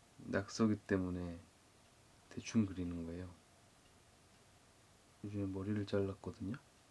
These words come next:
근데 머리가 약간 이런 느낌이에요, 지금.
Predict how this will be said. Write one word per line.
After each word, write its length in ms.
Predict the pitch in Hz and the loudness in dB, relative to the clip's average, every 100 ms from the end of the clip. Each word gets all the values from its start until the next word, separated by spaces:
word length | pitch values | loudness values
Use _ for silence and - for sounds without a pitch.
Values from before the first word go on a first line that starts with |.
| - - - - - | -20 -20 -20 -20 -8
근데 200 | 113 92 | -4 -4
머리가 360 | 90 90 90 87 | -4 -4 -4 -6
약간 380 | 85 - 87 85 - - - - - - - - - - - - - - - - - | -8 -10 -10 -10 -16 -20 -20 -20 -20 -20 -20 -20 -20 -20 -20 -20 -20 -20 -20 -20 -12
이런 240 | - 92 87 | -4 -4 -4
느낌이에요, 540 | 85 - 85 87 - | -8 -8 -8 -8 -14
지금. 200 | - - | -16 -16